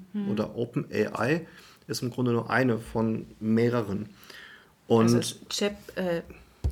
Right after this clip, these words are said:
Speaker 2: Chat G P T?
Speaker 1: Genau, <laughs> ist heute schon zu viel gefallen. Ähm, im September gestoppt worden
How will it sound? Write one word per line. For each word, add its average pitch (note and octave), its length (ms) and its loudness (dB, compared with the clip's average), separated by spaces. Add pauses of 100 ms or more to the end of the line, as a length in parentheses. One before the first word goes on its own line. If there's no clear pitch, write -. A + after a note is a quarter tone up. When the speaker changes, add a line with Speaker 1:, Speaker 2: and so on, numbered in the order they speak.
(760)
Speaker 2:
Chat D3 220 0
G - 160 -4
P A2 160 -4
T? D#3+ 220 4
Speaker 1:
Genau, C#4+ 260 12 (240)
<laughs> - 260 10
ist - 140 2
heute G#3 400 4
schon A3 180 6
zu G#3 140 4
viel G#3+ 160 -2
gefallen. F3+ 400 4 (520)
Ähm, F#3 580 4 (560)
im G3+ 120 6
September G3 480 4
gestoppt A3+ 460 -2
worden C4 300 2